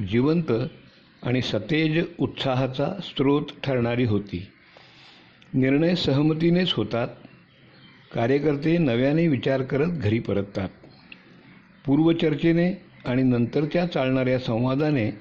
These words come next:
मतभेदांची धार कमी होते, कडवटपणा तर उत्पन्नच होत नाही. आणि मग स्वतःच्या मताहून अगदी विपरीत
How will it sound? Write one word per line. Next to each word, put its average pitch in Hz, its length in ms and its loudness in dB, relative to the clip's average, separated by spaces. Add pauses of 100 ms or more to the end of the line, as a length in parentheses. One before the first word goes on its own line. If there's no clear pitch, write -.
(520)
मतभेदांची 131 840 0
धार 123 300 0
कमी 143 280 2
होते, 160 400 0 (720)
कडवटपणा 160 640 0
तर 175 180 0
उत्पन्नच 139 520 2
होत 101 200 0
नाही. 87 300 -2 (1200)
आणि 147 200 2
मग 165 280 4 (360)
स्वतःच्या 160 540 0
मताहून 147 680 2
अगदी 135 240 2
विपरीत 151 460 2